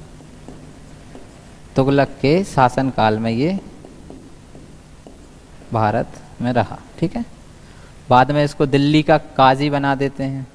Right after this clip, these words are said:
मोहम्मद बिन तुगलक ही। किसको? इब्न बतूता को क्या बनाया था? काजी। चलिए नेक्स्ट फैक्ट की तरफ हम बढ़ें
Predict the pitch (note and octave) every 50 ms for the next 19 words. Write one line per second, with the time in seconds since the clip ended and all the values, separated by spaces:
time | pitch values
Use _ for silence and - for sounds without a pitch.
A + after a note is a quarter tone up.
0 | - - B2 B2 B2+ C3 C3 C3 B2+ B2+ B2+ B2 - B2+ B2 B2+ B2 A#2+ - -
1 | C3+ C3+ C3+ - - - - - C3 B2+ - - F3+ G3 G#3+ - - - - -
2 | - - - - C#3+ C3+ C#3 C#3 C3 A#2+ A2+ - A2+ G#2+ - G#2 G2 - - -
3 | G2+ - - - - - - - - - - - - - - - - - - -
4 | - - A#2 A#2+ B2 B2+ B2+ C3 C3 C3+ C3 - E3+ A3 B3+ - - - - -
5 | - - - - - - - - - - - - - - - - - - - -
6 | - G#2+ G2 G2 G2+ F#2+ - - - - - - - - - - - - - G#2+
7 | - - G#2 - - - - - - - - - - - - - - - - -
8 | - - - - - - - - - - - - D3 D3+ E3+ - - - - E3+
9 | E3+ E3+ - - F3 - E3+ E3+ E3+ E3+ F3 E3+ E3 D#3+ D#3 D#3+ F3 F#3 F#3+